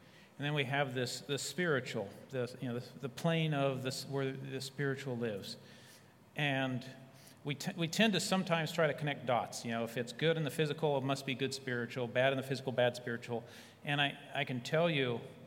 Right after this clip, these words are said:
that good things happen to bad people and bad things happen to good people. These two planes don't necessarily correlate, that the spiritual is where the kingdom of heaven, you know, it's sort of, as we are born into s-,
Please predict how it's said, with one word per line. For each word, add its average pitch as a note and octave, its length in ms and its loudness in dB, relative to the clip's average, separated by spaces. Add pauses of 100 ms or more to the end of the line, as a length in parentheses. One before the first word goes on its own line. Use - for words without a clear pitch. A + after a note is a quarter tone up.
(220)
that C3 160 0
good D#3 160 2
things D#3 200 0
happen C#3+ 300 2
to B2+ 60 -2
bad C3 340 2
people G#2+ 360 -4 (140)
and A#2 180 -8
bad C#3 240 0
things C#3 160 -4
happen B2 260 0
to B2+ 60 -4
good B2+ 260 -2
people. A2+ 420 -4 (240)
These C#3+ 200 -2
two D#3 180 -2
planes C#3+ 420 0
don't D3 320 0
necessarily C3+ 560 -4
correlate, A#2+ 480 -2 (460)
that - 580 0
the C#3 80 -2
spiritual D#3 880 2 (100)
is C3+ 160 -4
where D3+ 140 6
the C#3 60 2
kingdom D3 300 0
of C3 80 -4
heaven, C#3 420 0 (400)
you C#3+ 120 0
know, B2+ 100 4
it's B2 100 0
sort D#3+ 160 4
of, - 180 -4 (320)
as D3+ 240 4
we C#3 360 0 (260)
are C3+ 100 4
born D#3+ 320 2
into D#3 220 2
s-, - 220 -4